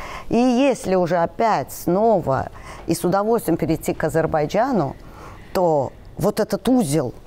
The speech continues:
где находится наша с вами страна, узел, важнейший геополитический узел на стыке Европы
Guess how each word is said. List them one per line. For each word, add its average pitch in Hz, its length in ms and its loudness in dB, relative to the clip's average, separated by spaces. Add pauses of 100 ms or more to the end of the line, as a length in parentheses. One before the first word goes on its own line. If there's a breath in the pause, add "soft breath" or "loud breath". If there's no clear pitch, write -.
(100)
где 175 220 0
находится 185 540 0
наша 165 320 2
с - 100 -4
вами 143 240 2
страна, - 520 -2 (640 loud breath)
узел, 165 420 2
важнейший 220 680 0
геополитический 202 1040 0
узел 160 400 2
на 202 180 2
стыке - 440 -2
Европы 214 680 2